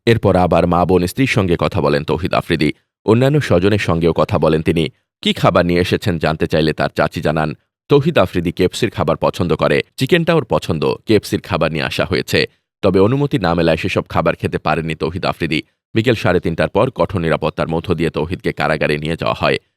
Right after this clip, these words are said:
তৌহিদ আফ্রিদির এক ঘনিষ্ঠ আত্মীয় নাম প্রকাশ না করার শর্তে গণমাধ্যমকে বলেন, তৌহিদ আফ্রিদি সিআইডির কাছে যেতে চাচ্ছে না। সে যেন ভয় পাচ্ছে। অনেক মেন্টাল ট্রমার মধ্যে আছে।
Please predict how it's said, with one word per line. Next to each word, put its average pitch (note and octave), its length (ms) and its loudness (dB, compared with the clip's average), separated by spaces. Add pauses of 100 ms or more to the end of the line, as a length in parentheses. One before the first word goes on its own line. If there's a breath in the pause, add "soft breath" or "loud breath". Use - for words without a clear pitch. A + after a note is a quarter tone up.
(180)
তৌহিদ G#2+ 240 2
আফ্রিদির E2 400 0
এক D#2 120 2
ঘনিষ্ঠ G#2 400 -4
আত্মীয় E2 360 0
নাম E2 180 -2
প্রকাশ E2 320 -4
না D#2 120 -2
করার D#2 180 0
শর্তে D#2+ 300 -2
গণমাধ্যমকে E2 580 -2
বলেন, D2+ 340 0 (480)
তৌহিদ C#3 300 0
আফ্রিদি E2 440 -2
সিআইডির F2 440 0
কাছে E2 300 -4
যেতে - 240 -6
চাচ্ছে - 340 -4
না। C2 180 -6 (280)
সে A2 160 -2
যেন E2+ 200 0
ভয় F2+ 240 -2
পাচ্ছে। - 420 -2 (160)
অনেক A2 260 2
মেন্টাল G2+ 320 0
ট্রমার F#2 360 0
মধ্যে D#2 280 -4
আছে। - 320 -2